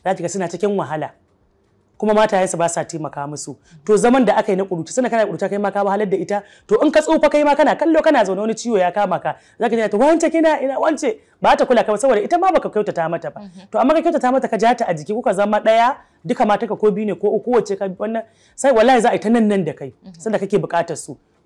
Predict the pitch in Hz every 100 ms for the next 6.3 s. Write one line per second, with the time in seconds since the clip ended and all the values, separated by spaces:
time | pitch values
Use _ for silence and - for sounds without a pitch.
0 | - 262 277 247 165 170 175 147 - -
1 | - _ _ _ - 196 196 247 254 247
2 | 240 233 226 233 - 165 _ _ - 185
3 | 175 - 156 143 131 127 117 _ _ _
4 | - 156 156 202 185 165 180 185 214 151
5 | 160 254 - 262 - 247 202 240 226 233
6 | 254 - 143